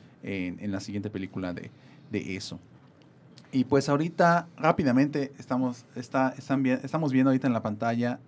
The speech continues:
em, películas adaptadas de libros, em, que obviamente, pues, da-, ya de ahí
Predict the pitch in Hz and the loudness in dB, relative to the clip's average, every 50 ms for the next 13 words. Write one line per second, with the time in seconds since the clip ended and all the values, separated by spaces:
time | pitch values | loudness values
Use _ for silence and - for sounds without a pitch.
0 | - - 117 117 113 110 107 107 107 107 107 107 107 107 107 107 110 110 110 104 | -14 -10 -8 -8 -8 -6 -6 -6 -6 -6 -6 -6 -6 -6 -6 -6 -6 -8 -8 -10
1 | - - - - - _ _ - 127 123 135 139 135 - 151 147 143 139 147 147 | -14 -16 -20 -20 -20 _ _ 0 2 2 2 0 -2 -2 0 0 2 2 0 -2
2 | - - - - - - _ _ - - - 110 110 117 117 - - 117 117 127 | -6 -12 -18 -20 -20 -20 _ _ -10 -6 -4 -2 -2 -2 -2 0 0 2 2 2
3 | 123 110 107 101 101 107 113 113 113 127 165 - - - - - - - - - | 0 -2 -4 -4 -4 -4 -4 -4 -4 -6 -8 -12 -16 -20 -20 -20 -20 -20 -20 -20
4 | - - - - - - - 131 120 117 117 113 113 110 110 110 110 110 110 110 | -20 -20 -20 -20 -20 -12 -8 -6 -4 -2 -2 -2 -2 -2 -4 -4 -4 -4 -4 -4
5 | 110 107 107 107 117 123 127 - 127 135 135 127 127 123 131 120 - 113 104 113 | -4 -2 -4 -4 -4 -6 -4 -2 2 2 4 4 4 2 0 -2 -4 -6 -4 -2
6 | 120 117 120 120 135 139 135 139 143 135 127 131 143 147 143 147 | 0 0 0 0 0 2 4 6 6 6 6 6 4 4 2 -2